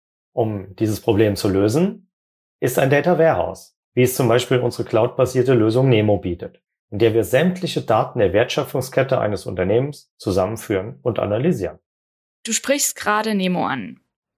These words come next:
Speaker 2: Nemo ist ja das erste native K-I-Produkt aus dem Hause Human I T. Ihr bezeichnet das Tool immer als K-I-basierten Unternehmensberater. Was genau ist darunter zu verstehen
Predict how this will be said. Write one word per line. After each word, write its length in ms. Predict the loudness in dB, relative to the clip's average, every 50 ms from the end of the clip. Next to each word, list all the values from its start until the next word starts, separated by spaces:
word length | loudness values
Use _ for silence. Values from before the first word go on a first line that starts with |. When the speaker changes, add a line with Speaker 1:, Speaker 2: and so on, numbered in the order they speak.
| _ -12
Speaker 2:
Nemo 560 | -8 -4 -2 0 0 0 0 -2 -2 -4 -4 -4
ist 180 | -4 -4 -4 -4
ja 80 | -2
das 160 | -2 -2 -2 0
erste 400 | -2 -2 -2 -2 -4 -4 -2 0
native 500 | 0 0 0 -2 -4 -6 -6 -8 -8 -8
K-I-Produkt 760 | -6 -8 -8 -6 -6 -8 -6 -6 -4 -4 -4 -6 -6 -8 -8
aus 140 | -6 -4 -4
dem 180 | -4 -4 -4 -4
Hause 400 | -2 -4 -2 -4 -4 -4 -6 -6
Human 320 | -6 -6 -4 -4 -4 -4
I 140 | -4 -4 -4
T. 300 | -6 -8 -8 -12 -14 -16 _ _ _ _ _
Ihr 120 | -4 -2
bezeichnet 500 | -2 -2 -2 -2 -4 -2 0 -2 -2 -2
das 160 | -2 -4 -4 -4
Tool 420 | -6 -8 -6 -4 -2 -2 -2 0 0
immer 260 | 0 0 0 0 0
als 260 | -2 -4 -4 -6 -8
K-I-basierten 880 | -4 -4 -4 -2 -2 -4 -4 -4 -4 -6 -4 -4 -4 -4 -4 -6 -6
Unternehmensberater. 1080 | -4 -4 -4 -4 -4 -6 -8 -8 -8 -8 -8 -6 -4 -4 -4 -2 -4 -4 -6 -8 -10 -14 _ _ _ _ _ _ _ _ _ _
Was 220 | -4 -4 -2 0 -2
genau 340 | -2 -2 0 0 0 0 0
ist 220 | -2 -2 0 0
darunter 400 | -2 -2 -2 -2 -2 -2 -2 -4
zu 120 | -4 -8
verstehen 680 | -6 -6 -4 -4 -2 -2 -2 0 0 0 0 -2 -4 -8